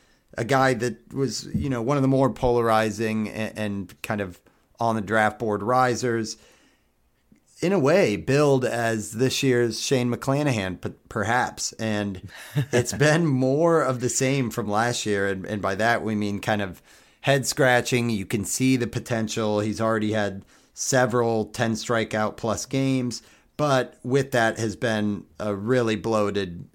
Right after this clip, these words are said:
Speaker 1: E R A and, and just ratios in general. So the past month, thirty-nine strikeouts in twenty-seven innings, but over that time, a five six seven E R A and a one fifty-nine whip. And I don't know, Steve, if we need to recalibrate on Hunter Greene,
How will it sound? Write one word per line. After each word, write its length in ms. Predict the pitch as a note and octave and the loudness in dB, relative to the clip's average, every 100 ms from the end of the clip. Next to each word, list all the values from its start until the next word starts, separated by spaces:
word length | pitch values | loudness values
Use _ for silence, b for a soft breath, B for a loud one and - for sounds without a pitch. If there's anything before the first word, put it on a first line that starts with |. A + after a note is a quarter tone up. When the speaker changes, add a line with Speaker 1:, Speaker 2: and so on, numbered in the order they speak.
| - | -4
Speaker 1:
E 120 | C3 | 0
R 160 | G#2+ G2+ | 2 2
A 260 | G2 G2 | 0 -2
and, 140 | F#2+ - | -4 -4
and 140 | G#2 | -6
just 220 | G2 G2 | -4 -4
ratios 520 | G2+ G2+ F#2+ G#2 F#2 F#2 | -4 -4 -2 -4 -4 -6
in 120 | F2 | -6
general. 420 | G#2+ G2 E2+ F2 | -4 -4 -6 -10
So 220 | - G#2 | -8 -6
the 80 | F#2+ | -6
past 420 | - A#2+ A2 - | -2 0 0 0
month, 380 | A2 A2 G#2+ - b b b b b | -2 0 -2 -6 b b b b b
thirty-nine 520 | D3+ C#3 C3+ A#2+ A#2 | 2 4 2 2 -2
strikeouts 640 | - A2 A2 A2+ G#2 G#2 A2 | -4 -2 -2 0 0 -2 -6
in 100 | F#2+ | -8
twenty-seven 580 | - A2+ G#2+ A#2 G2+ G2+ | -4 -4 -2 -2 -2 -2
innings, 500 | A#2+ A2 G#2 G2+ - b b | -4 -4 -4 -6 -10 b b
but 100 | G#2+ | -2
over 220 | A2+ A2 | 0 0
that 200 | G#2 G2+ | 0 -2
time, 460 | - A#2+ A2+ G#2 G#2 | -2 0 2 0 -2
a 60 | F#2 | -6
five 380 | - G#2 A2+ - | -4 -2 0 -2
six 320 | - G#2+ - | -4 -4 -4
seven 360 | B2 A2 G#2 G#2+ | -2 0 -2 -4
E 140 | G#2+ | -4
R 180 | G2 F#2+ | -4 -2
A 100 | G2 | -4
and 80 | G2 | -4
a 60 | F#2 | -4
one 260 | F#2+ G#2 | -4 -4
fifty-nine 640 | F#2+ G2+ - G2 F2+ F2+ F2+ | -4 -8 -8 -8 -8 -8 -4
whip. 300 | A#2+ A2+ - b b b b b b - | -2 -2 -6 b b b b b b -6
And 160 | B2 | -4
I 140 | - D3+ | -2 0
don't 160 | F#3 | 0
know, 140 | D#3+ D3+ | 0 0
Steve, 300 | - D#3 C#3 | 0 0 2
if 140 | C3 | 0
we 80 | C#3 | -2
need 160 | C#3 B2+ | 0 -2
to 140 | A2 | -2
recalibrate 920 | A2 A2+ - G2 A2 A#2+ B2 C3+ C3+ C3 | -4 -6 -4 0 2 2 2 4 2 0
on 140 | A#2+ | -2
Hunter 340 | A2+ B2+ - C3 | 0 -2 0 0
Greene, 560 | C3 C3 C3+ C3+ C3+ | 2 2 2 0 -2